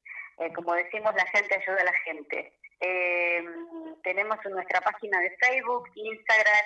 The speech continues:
y Twitter, donde difundimos el trabajo. Y tenemos un link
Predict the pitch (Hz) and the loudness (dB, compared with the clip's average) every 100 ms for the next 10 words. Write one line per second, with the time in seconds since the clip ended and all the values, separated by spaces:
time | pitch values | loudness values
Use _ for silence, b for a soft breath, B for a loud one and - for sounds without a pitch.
0 | - 180 175 226 240 247 262 254 185 170 | 0 -10 -8 -8 -4 2 2 2 -2 0
1 | 165 165 - - - - 196 185 - 180 | -2 -2 -10 -14 -8 -4 -2 -2 0 4
2 | 202 233 - 311 311 B B B B B | 4 2 0 0 -2 B B B B B
3 | - 208 214 226 233 214 220 240 247 247 | -10 -6 -6 -4 -2 0 -2 -2 -6 -2
4 | 269 277 285 | 0 -2 -6